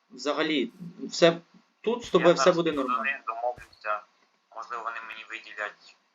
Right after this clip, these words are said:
Speaker 2: автомобіль, і я поїду до себе в Київ додому. Потім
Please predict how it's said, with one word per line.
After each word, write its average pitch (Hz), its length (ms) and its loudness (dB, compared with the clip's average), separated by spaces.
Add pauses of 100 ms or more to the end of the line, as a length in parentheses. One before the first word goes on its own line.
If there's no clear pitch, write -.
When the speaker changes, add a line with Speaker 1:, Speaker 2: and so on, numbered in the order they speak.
(560)
Speaker 2:
автомобіль, 117 640 -4 (220)
і 98 100 -14
я 107 100 2
поїду 107 280 -6 (100)
до - 60 -16
себе - 180 -4 (180)
в - 20 -20
Київ 113 260 -10
додому. 95 280 -14 (880)
Потім 135 340 0